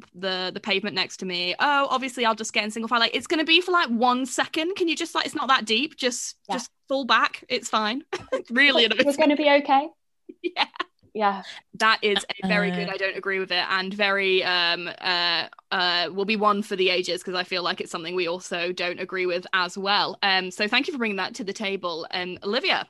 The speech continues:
Speaker 1: what do you not agree with this week?
Speaker 3: Well, I mean, I've had very few experiences this week other than my trip out this afternoon, to be honest. So what I don't agree with is, um, people being mean to the Genius Bar people at Apple, because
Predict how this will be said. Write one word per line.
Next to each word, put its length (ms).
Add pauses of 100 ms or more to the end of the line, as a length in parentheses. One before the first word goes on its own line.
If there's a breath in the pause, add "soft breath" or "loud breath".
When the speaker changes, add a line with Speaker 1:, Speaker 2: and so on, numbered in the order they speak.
Speaker 1:
what 180
do 100
you 120
not 140
agree 160
with 140
this 140
week? 280 (800)
Speaker 3:
Well, 520 (120)
I 40
mean, 400
I've 120
had 200
very 160
few 200
experiences 760
this 180
week 200
other 160
than 240
my 520
trip 260
out 220
this 140
afternoon, 440
to 80
be 80
honest. 360
So 340
what 200
I 120
don't 320
agree 340
with 400 (100)
is, 480 (100)
um, 300
people 360
being 320
mean 260
to 140
the 480
Genius 380
Bar 220
people 360
at 80
Apple, 440 (220 loud breath)
because 500